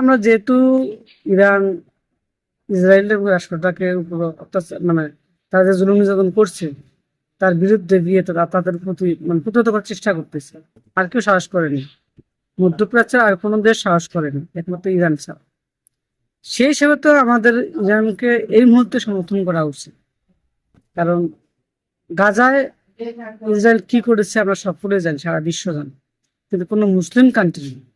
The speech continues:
এ পর্যন্ত কি ইসরায়েলের বিরুদ্ধে কথা বলার, মানে, কিছু কোনো পদক্ষেপ নিয়েছে, নিয়েছে? দেখছেন কোনো দেশকে? কার্যকর পদক্ষেপ নিলে ইরানই নিয়েছে। তাই ইরানকে যদি এই মুহূর্তে সমর্থন দিয়ে ইসরায়েলকে প্রতিহত করা যায়, সেটাই হবে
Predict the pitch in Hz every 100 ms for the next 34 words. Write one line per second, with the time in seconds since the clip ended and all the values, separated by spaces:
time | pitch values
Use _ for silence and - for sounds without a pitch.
0 | _ _ _ _ 180 180 226 220 226 220
1 | 208 208 185 160 170 170 190 208 214 196
2 | 175 185 175 190 185 185 180 165 _ _
3 | _ _ 170 156 202 185 196 202 196 190
4 | 170 - 190 196 185 202 202 214 208 160
5 | 147 _ _ 190 _ - 185 226 240 165
6 | - 185 180 - - 151 _ _ _ _
7 | _ _ _ _ _ _ _ _ _ 190
8 | 202 226 220 208 196 226 220 233 - 254
9 | 214 240 214 175 160 - _ 190 196 202
10 | 254 262 277 254 262 240 240 240 220 202
11 | - 214 208 214 196 - _ _ 196 196
12 | 247 233 208 196 214 233 262 214 190 160
13 | 151 - 180 220